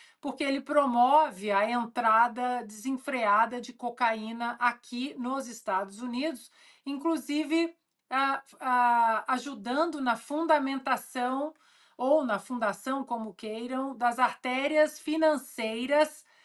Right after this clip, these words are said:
aqui dentro dos Estados Unidos. Muitas leis, inclusive, sobre movimentação financeira, elas foram alteradas por causa do narcotráfico,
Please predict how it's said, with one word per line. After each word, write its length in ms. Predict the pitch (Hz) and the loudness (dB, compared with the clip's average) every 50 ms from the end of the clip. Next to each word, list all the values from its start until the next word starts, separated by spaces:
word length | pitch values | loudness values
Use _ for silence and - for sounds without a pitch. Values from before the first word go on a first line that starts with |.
| _ _ _ _ - | _ _ _ _ 2
aqui 640 | 262 269 269 269 _ _ - - 311 339 427 453 392 | 2 2 2 0 _ _ 0 4 6 6 6 4 0
dentro 600 | 247 220 277 277 294 330 392 392 359 339 302 285 | -2 -2 2 4 6 6 4 4 0 -4 -6 -4
dos 220 | 226 254 254 226 226 | -4 -6 -6 -6 -8
Estados 480 | 233 214 - - 240 226 220 214 208 | -10 -6 0 2 4 4 2 0 -4
Unidos. 400 | 226 233 220 214 208 202 185 - | -8 -6 -6 -6 -6 -6 -8 -6
Muitas 460 | 220 220 247 294 320 349 339 311 233 | -4 -2 -2 -2 0 0 0 0 0
leis, 360 | 220 240 240 262 302 320 269 254 | -2 -2 0 0 0 0 0 0
inclusive, 840 | 277 262 254 - 277 262 226 190 208 233 233 208 202 214 202 - _ _ _ _ _ _ _ | -4 -4 -4 -6 -8 -8 -8 -6 -6 -6 -6 -4 -6 -6 -8 -10 _ _ _ _ _ _ _
sobre 460 | - - - - 254 247 - 247 240 | -20 -10 0 2 2 2 2 2 0
movimentação 1040 | 226 226 262 302 339 330 294 311 285 269 262 254 254 254 233 214 - - 240 233 220 | 2 4 6 6 4 4 0 -2 0 0 0 2 2 2 2 2 0 -2 -4 -4 -4
financeira, 760 | 226 - 247 226 226 226 214 202 - - 226 220 214 208 208 | -6 -6 -4 -2 -2 -2 -2 -4 -6 -6 -4 -2 0 0 2
elas 360 | 202 202 208 214 220 214 - | 2 2 0 0 0 -2 -4
foram 480 | - - 247 254 277 294 294 269 247 233 | -6 -6 2 4 4 4 4 2 0 0
alteradas 920 | 226 226 214 220 - 208 196 190 202 220 262 285 269 214 202 190 180 - - _ - _ _ _ _ _ _ | 0 0 -2 -2 -6 -6 -2 2 4 4 4 4 2 -2 -6 -6 -6 -10 -16 _ -20 _ _ _ _ _ _
por 440 | _ 262 269 294 320 339 320 - - | _ 4 6 6 6 6 4 0 -2
causa 440 | - 269 269 285 294 302 294 294 277 | 2 2 4 4 4 2 0 -2 -4
do 260 | 262 220 262 277 302 | -4 -2 0 2 2
narcotráfico, 1300 | 294 269 247 233 233 214 - - 269 254 254 - - 233 220 220 240 240 - - 269 - - 294 294 294 | 2 2 0 0 0 -2 -4 -8 -8 -8 -8 -8 -4 0 2 4 4 2 0 -6 -14 -14 -10 -10 -10 -12